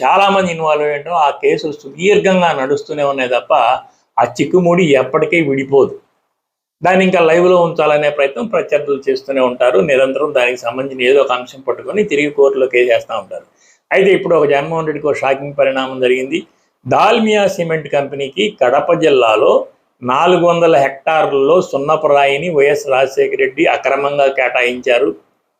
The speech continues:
అందుకు ప్రతిఫలంగా వంద కోట్ల రూపాయలు జగన్మోహన్ రెడ్డి కంపెనీలో పెట్టుబడులు పెట్టారండి దాల్మియా కంపెనీ. కనుక ఇది లంచంగా తీసుకున్నారు.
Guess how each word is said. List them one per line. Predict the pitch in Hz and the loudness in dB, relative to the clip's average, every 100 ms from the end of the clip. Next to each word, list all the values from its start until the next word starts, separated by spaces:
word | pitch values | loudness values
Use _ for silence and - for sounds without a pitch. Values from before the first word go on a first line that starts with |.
| _ _ - | _ _ -2
అందుకు | 139 180 202 202 | 2 4 4 2
ప్రతిఫలంగా | - 143 - - 160 165 156 151 156 | 2 0 -2 -2 0 2 0 0 2
వంద | 139 139 | 0 0
కోట్ల | 131 139 139 143 | 0 0 0 0
రూపాయలు | 135 131 123 117 143 185 | 0 -2 -4 -2 2 2
జగన్మోహన్ | 143 131 139 139 135 127 | 2 0 -2 -6 -6 -6
రెడ్డి | 120 | -8
కంపెనీలో | 117 113 113 107 107 180 | -12 -16 -16 -10 -2 0
పెట్టుబడులు | - 139 127 131 120 110 | 2 0 -2 0 0 -2
పెట్టారండి | 107 107 - 95 85 95 123 | -10 -10 -4 -4 -2 -6 -4
దాల్మియా | 110 110 117 117 107 | 0 0 0 -2 -2
కంపెనీ. | 101 92 101 95 _ _ _ _ _ _ _ _ _ - | -2 -6 -12 -20 _ _ _ _ _ _ _ _ _ -4
కనుక | 151 190 196 151 156 147 | -2 0 2 2 2 0
ఇది | 160 202 | -2 0
లంచంగా | 151 135 143 185 185 175 | 0 0 -2 0 2 0
తీసుకున్నారు. | 147 143 - 139 123 120 123 110 | -2 -6 -8 -8 -4 -2 -2 -4